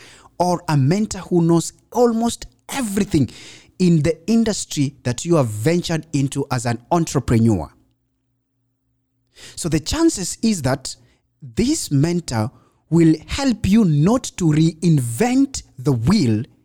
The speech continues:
in the project or the area that you want to focus on as a mentee or a protege.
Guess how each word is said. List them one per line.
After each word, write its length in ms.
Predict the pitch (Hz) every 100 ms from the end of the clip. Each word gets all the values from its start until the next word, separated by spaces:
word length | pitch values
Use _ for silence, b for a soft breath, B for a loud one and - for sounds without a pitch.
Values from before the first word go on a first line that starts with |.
| _
in 180 | 165 156
the 80 | 139
project 720 | - - 247 160 127 - - b b b
or 140 | 147
the 260 | 147 123 135 -
area 440 | 220 233 143 123 123 B -
that 200 | 123 135
you 60 |
want 300 | 120 170 190
to 80 | 147
focus 640 | - - 175 - 131 - -
on 220 | 143 131 -
as 160 | 117
a 60 | 110
mentee 640 | 110 113 110 - 214 240 B B
or 180 | - 120
a 80 | 107
protege. 680 | - 127 113 123 98 98